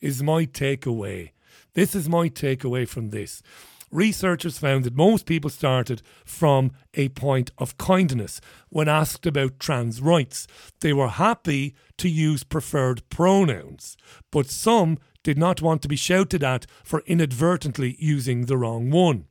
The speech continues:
Support for trans women using women's lavatories and changing rooms depended on whether they had undergone gender reassignment surgery. Those who had, those who had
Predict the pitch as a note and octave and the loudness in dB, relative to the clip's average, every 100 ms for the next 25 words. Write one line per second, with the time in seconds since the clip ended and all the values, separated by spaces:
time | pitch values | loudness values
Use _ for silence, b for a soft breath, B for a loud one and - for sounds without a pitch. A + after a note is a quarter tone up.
0 | _ B B B B - D3+ A3+ B3 G3+ | _ B B B B -10 2 2 4 -2
1 | C#3+ G3 A3 G3 E3+ F#3 E3+ E3+ F3 D#3+ | 2 4 4 2 2 2 0 0 -2 0
2 | D#3+ D#3 F#3 F3 D3 - D3+ F#3+ F3+ C#3 | 0 2 2 2 0 -4 2 2 2 -4
3 | C#3 B2 D#3 - b b - C#3+ C3 - | -4 -2 -4 -8 b b -2 -2 -2 -2
4 | F3+ F#3+ D3+ C3+ B2 C3 C3 b b D3 | 0 2 2 0 -2 -2 -4 b b -10
5 | C3 F3+ G#3 C#3+ - D3 C3+ E3+ D3+ D3+ | 0 2 4 0 -2 -2 2 2 2 -2
6 | C3+ C3+ C#3 C3+ E3 E3 D3 D3 C#3+ A#2+ | -2 -2 -2 0 0 0 0 0 0 2
7 | E3+ F3+ E3+ D#3 D3 C3 B2+ A#2+ A#2+ - | 2 2 0 0 -2 0 -2 -2 -2 -2
8 | F3+ F3+ D#3+ B2 F#2+ - _ _ B B | 4 4 4 -2 -6 -12 _ _ B B
9 | B B C#3 F3+ C4 B3+ G#3 G3+ F3+ E3 | B B 2 4 4 4 2 4 4 0
10 | b b b b b _ - D3+ B3 - | b b b b b _ -6 2 4 4
11 | F#3+ A#2 G#3+ A3+ C#3+ D3+ | 2 4 2 4 0 -4